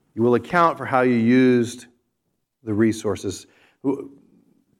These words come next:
the question for us is, you know, will you get praise? Will, will you be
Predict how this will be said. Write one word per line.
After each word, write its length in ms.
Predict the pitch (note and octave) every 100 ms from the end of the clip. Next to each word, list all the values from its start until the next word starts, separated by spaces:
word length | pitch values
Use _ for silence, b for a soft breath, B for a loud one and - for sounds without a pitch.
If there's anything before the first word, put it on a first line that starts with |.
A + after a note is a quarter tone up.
| -
the 120 | D#3
question 360 | C#3+ F#3+ F#3 G3
for 140 | E3+
us 160 | D3 D3
is, 160 | B2
you 60 | D3+
know, 80 | C#3
will 240 | C3 E3
you 180 | F3+ F3+
get 380 | C3 B2 - -
praise? 720 | D3 D3+ A2+ F2 E2 - _ _ _ _ _ _ _ _ _ -
Will, 500 | B2+ E3+ F#3 F3 D#3
will 220 | C#3 D3+
you 320 | D#3+ D3+ D3 C3+
be 640 | A#2 B2 A#2+ A#2 A2